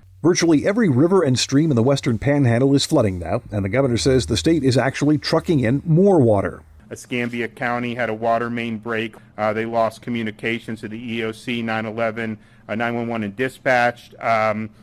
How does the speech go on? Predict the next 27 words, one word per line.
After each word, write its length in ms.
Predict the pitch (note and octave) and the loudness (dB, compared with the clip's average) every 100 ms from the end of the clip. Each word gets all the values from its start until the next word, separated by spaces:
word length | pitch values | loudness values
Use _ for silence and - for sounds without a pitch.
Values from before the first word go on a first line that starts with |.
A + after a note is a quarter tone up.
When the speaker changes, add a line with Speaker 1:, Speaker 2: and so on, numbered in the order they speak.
| - | -12
Speaker 2:
and 160 | A2+ A2+ | -10 -6
so 140 | B2+ | -4
the 100 | G#2 | -6
state 400 | G2+ - A#2+ A#2+ | -8 -4 -2 -2
has, 260 | A#2 G#2 - | -4 -8 -8
uh, 140 | G#2+ | -8
sent 340 | G#2 - A#2+ B2 | -8 -6 -6 -6
folks 360 | - A2 A2 - | -6 -6 -6 -10
to 80 | |
help 240 | A#2 A2 A2+ | -6 -6 -8
with 140 | G#2+ | -10
emergency 520 | A2 A2+ A2+ A2 A2+ | -8 -8 -8 -12 -14
communications. 1000 | G#2 A2+ G#2+ G2+ - B2+ C3 C3+ B2 A#2 - - - - | -12 -10 -8 -8 -6 -6 -4 -6 -6 -8 -16 -20 -14 -4
Uh, 180 | A2 G#2+ | -2 -2
the 120 | A2 | -6
Division 460 | G#2+ G#2+ A#2+ B2 | -8 -4 -4 -4
of 80 | A2 | -8
Emergency 400 | A2+ A#2 A2 A#2 | -4 -6 -6 -6
Management 400 | A2 A2+ A2 A2+ | -4 -4 -6 -6
is 40 | A#2+ | -6
also 280 | A2+ - | -4 -4
mobilizing 680 | A2+ A2+ A2+ A2+ A2 A2 G2+ | -4 -4 -4 -2 -2 -4 -12
sixty 460 | - C#3 - B2 A2+ | -10 -10 -8 -12 -6
thousand 540 | A2+ A2 A2 A2 G#2 | -4 -2 -4 -8 -6
gallons 480 | G#2+ G#2+ A2+ G#2+ G#2+ | -4 -4 -4 -8 -10
of 140 | G2 | -12
water 480 | G#2+ A2 B2 C3+ | -4 -2 0 0